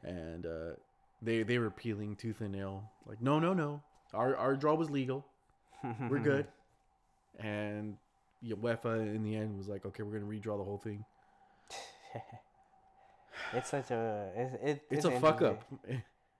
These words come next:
Speaker 2: Yeah.
Speaker 1: It's a fuck up of a crazy proportion.
Speaker 2: Yeah.
Speaker 1: And, um,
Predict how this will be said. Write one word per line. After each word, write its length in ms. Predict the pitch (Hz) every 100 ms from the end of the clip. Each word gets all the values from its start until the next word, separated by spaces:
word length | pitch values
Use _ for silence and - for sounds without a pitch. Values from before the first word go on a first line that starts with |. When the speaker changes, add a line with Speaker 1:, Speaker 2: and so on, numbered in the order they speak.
| _
Speaker 2:
Yeah. 340 | 110 113 104 101
Speaker 1:
It's 120 | 123
a 60 | 131
fuck 240 | 127 123
up 100 | 127 123
of 160 | 104
a 220 | 107 98 98 _
crazy 300 | - 117 113
proportion. 680 | 110 113 - 117 107 107 110 - _ _ _ -
Speaker 2:
Yeah. 720 | - 50 - - - - -
Speaker 1:
And, 360 | 113 110 110 107
um, 420 | 107 104 101 98